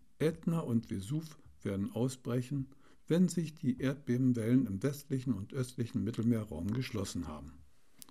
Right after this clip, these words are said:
Soweit ihre Voraussagen. Richtig und doch knapp vorbei. Was bedeutet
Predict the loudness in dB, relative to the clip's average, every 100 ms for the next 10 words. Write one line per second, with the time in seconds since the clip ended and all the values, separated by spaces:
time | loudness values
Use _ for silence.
0 | -20 -16 -10 -6 -4 -2 -2 -2 -4 -2
1 | -2 -2 -4 -6 -8 -10 -14 -20 -20 -20
2 | -20 -20 2 2 2 -2 -4 -6 -18 -20
3 | -8 -2 2 0 -2 -2 -2 -2 -4 -2
4 | -2 -4 -10 -20 -20 -20 -20 -4 0 0
5 | 0 -2 0 0 2 0 -2